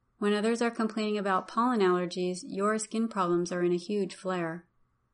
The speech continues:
You feel sluggish when you have more mucus in your throat. I treat my body the way it needs to be treated,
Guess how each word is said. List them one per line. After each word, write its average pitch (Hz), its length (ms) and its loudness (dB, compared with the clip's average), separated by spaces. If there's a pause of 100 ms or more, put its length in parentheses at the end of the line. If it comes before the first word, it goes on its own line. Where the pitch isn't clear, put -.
(300)
You 220 120 -2
feel 254 200 4
sluggish 247 480 2
when 196 140 2
you 196 120 2
have 190 120 2
more 196 220 2
mucus 208 360 -2
in 175 80 4
your 170 120 2
throat. 170 380 -4 (1400)
I 220 120 -2
treat 262 260 -2
my 285 140 4
body 214 280 4
the 208 120 0
way 190 180 2
it - 80 -4
needs 196 300 0
to 190 80 -6
be 185 100 0
treated, 180 560 -2